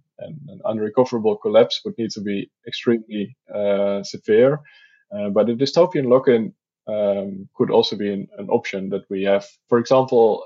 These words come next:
uh, li-, like in North Korea on steroids or something with an A I controlling everyone. Um, that's, that's, um, if,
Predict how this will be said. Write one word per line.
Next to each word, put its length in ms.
uh, 320
li-, 200
like 180
in 60
North 240
Korea 320
on 80
steroids 560
or 80
something 360
with 140
an 100
A 220
I 240
controlling 460
everyone. 440
Um, 260
that's, 280
that's, 500
um, 640
if, 240